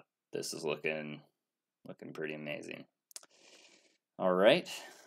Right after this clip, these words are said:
Uh, big shout out to Army of Tactics. If any of you are still watching,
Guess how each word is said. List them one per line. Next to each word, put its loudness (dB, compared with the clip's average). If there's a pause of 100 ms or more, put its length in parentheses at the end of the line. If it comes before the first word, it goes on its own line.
(320)
Uh, 6 (360)
big 0
shout 4
out 4
to 0
Army 0
of -6
Tactics. 2
If -10
any -4
of -4
you 0
are -2
still 0
watching, 0